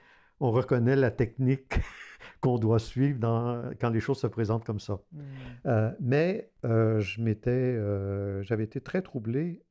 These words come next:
Speaker 1: par la suite parce que dès que j'ai eu fini, je me suis dit, « Pourquoi j'ai fait ça en gravure sur pellicule ? »
Speaker 2: Hmm.
Speaker 1: D'une certaine façon, je, en faisant ça, de cette façon-là, avec autant de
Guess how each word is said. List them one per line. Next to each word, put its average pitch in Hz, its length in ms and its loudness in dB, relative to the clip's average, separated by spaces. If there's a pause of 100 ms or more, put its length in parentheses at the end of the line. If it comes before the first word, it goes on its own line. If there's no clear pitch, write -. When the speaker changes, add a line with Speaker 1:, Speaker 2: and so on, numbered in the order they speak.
(140)
Speaker 1:
par 107 180 -2
la 104 100 -2
suite 190 400 -6
parce - 200 -6
que 117 260 -6
dès 113 260 -2
que 139 60 -12
j'ai 147 80 -6
eu 120 140 -4
fini, 113 380 -4
je 139 60 -6
me 107 140 -4
suis - 220 -12
dit, « 151 280 -6 (1120)
Pourquoi 147 360 -2
j'ai 110 140 0
fait 107 140 0
ça - 140 -4
en 127 60 -2
gravure 107 340 -2
sur - 160 -20
pellicule ? » 98 580 -6 (420)
Speaker 2:
Hmm. 139 360 -14
Speaker 1:
D'une 117 220 0
certaine 120 400 -2
façon, 156 480 -2
je, 107 840 -2 (100)
en 107 100 -6
faisant 107 360 0
ça, 175 480 -2
de 107 80 -6
cette - 220 -12
façon-là, 107 640 -4
avec 104 300 -6
autant 123 400 -4
de 98 460 -6